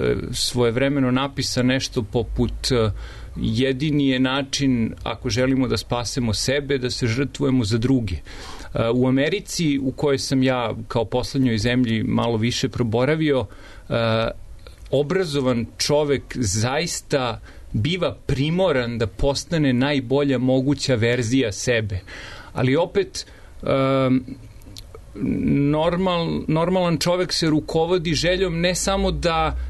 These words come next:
sebe zbrine i da od sebe napravi nešto najbolje, nego da to negde daruje natrag svojim bližnjima ili svojoj zemlji. I čini mi se da svi mi koji smo vratili ili,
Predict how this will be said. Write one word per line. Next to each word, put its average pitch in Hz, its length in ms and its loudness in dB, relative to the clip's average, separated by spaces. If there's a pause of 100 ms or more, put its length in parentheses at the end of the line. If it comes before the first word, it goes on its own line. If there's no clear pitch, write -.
sebe 160 540 0
zbrine 143 540 0
i 135 60 4
da 135 140 0
od 127 140 -2
sebe 135 420 2
napravi 131 480 0
nešto 135 320 0
najbolje, 160 540 2
nego 156 320 2
da 147 100 0
to 180 280 0
negde 175 380 0
daruje 156 560 2
natrag 151 640 0 (320)
svojim 143 460 2
bližnjima 156 760 0
ili 147 240 0
svojoj 151 400 2
zemlji. 139 520 2
I 117 100 0
čini 147 220 0
mi 160 80 0
se 147 160 -2
da 139 140 0
svi 165 320 0
mi 170 240 2
koji 156 160 0
smo 143 200 -2
vratili 143 500 0
ili, 127 160 4